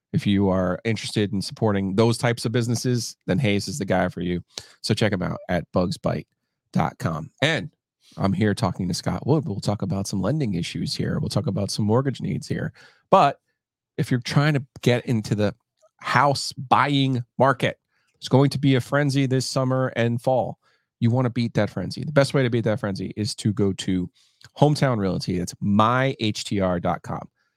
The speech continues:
Six locations from here to the coast, more than two hundred and fifty agents.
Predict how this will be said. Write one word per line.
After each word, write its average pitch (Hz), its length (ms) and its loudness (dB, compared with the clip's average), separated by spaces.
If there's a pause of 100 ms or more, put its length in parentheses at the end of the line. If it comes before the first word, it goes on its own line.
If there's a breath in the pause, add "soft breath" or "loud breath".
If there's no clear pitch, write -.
(240)
Six - 280 -4
locations 131 500 2
from 107 120 -4
here 107 120 2
to 101 60 0
the 95 80 -4
coast, - 320 -2
more 123 160 4
than 127 100 0
two 113 180 -2
hundred 107 260 0
and 92 100 -6
fifty 92 320 -2
agents. 87 420 -4